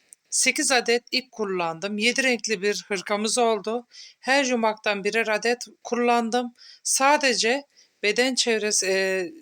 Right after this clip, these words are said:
çevresinde bu pat olarak kullandığım bordo ve kremden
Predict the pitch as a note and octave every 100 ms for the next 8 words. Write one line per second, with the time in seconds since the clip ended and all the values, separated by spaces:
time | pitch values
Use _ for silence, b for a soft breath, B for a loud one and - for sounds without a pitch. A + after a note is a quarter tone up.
0 | - - G#3 G3+ - G3+ G3 G#3 G3+ -
1 | A#3 A#3+ F#3+ F#3 - F#3+ F#3+ F#3+ F#3 F3
2 | F#3 A#3 B B _ F#3+ A3+ B3 A#3 G#3
3 | G3+ - B3+ B3 A3+ F#3+ G3+